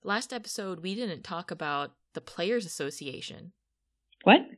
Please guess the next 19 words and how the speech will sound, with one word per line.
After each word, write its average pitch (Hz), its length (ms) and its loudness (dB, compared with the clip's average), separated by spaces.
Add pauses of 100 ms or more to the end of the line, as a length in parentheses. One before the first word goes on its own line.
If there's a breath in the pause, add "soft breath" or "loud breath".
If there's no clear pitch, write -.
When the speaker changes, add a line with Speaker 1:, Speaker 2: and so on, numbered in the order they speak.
(100)
Speaker 1:
We 190 140 -2
didn't 247 160 -2
talk 233 180 -4
about 233 200 -2
the 220 60 -6
new 220 160 0
N 208 140 0
W 214 180 0
S 214 120 -4
L 196 120 -2
Players 233 380 -2
Association 190 500 4
Speaker 2:
We 330 220 12
Speaker 1:
last - 240 0
episode. 320 560 6
Speaker 2:
didn't, - 0 -
did 285 280 -4
we? 180 300 -4 (200)
Speaker 1:
No. 214 600 -4